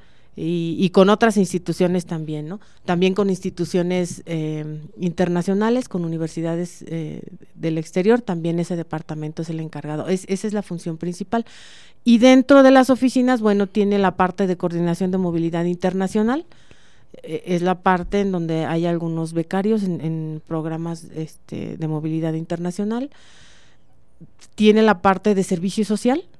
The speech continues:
o sea, hay una oficina también ahí de servicio social, los jóvenes acuden ahí, eh, y se registran de esa manera. Bueno, acuden e-, es un decir, ¿no? Ya ahora no acudimos en muchos casos porque ya podemos hacer muchas cosas a través del sistema, de forma virtual,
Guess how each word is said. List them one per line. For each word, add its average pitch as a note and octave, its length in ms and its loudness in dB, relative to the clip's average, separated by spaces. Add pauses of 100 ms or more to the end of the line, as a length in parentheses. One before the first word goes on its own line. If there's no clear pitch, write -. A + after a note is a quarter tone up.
(100)
o F3+ 40 -14
sea, F3 260 -4
hay F3+ 160 0
una F#3 140 0
oficina F#3 380 -6
también F3 320 -4
ahí F3 160 -2
de F3 100 -2
servicio F3 420 -6
social, A3 480 -4
los E3+ 180 -4
jóvenes F3 580 -8 (580)
acuden G#3 520 4
ahí, G#3+ 440 4
eh, E3 540 -4
y D#3+ 120 -8
se E3 120 -8
registran F3+ 540 -4
de F3+ 60 -2
esa F#3+ 160 -4
manera. G#3 320 -2
Bueno, F3+ 200 -2
acuden G#3+ 380 2
e-, G3 100 0
es G3 200 0
un G3 100 -4
decir, F#3+ 300 -4
¿no? F3+ 120 -4
Ya F#3 160 0
ahora F#3 260 0
no F3 140 0
acudimos F#3 560 0 (380)
en F3+ 140 6
muchos A#3 340 8
casos C4 340 6
porque G3 300 4
ya F#3 200 6
podemos G3 340 2
hacer F3+ 180 -8
muchas F3+ 240 -8
cosas F#3 260 -10
a F3+ 80 -4
través D#3+ 300 -4
del E3 120 -2
sistema, B3+ 680 -2 (340)
de F3 80 2
forma F3 300 0
virtual, A3+ 800 2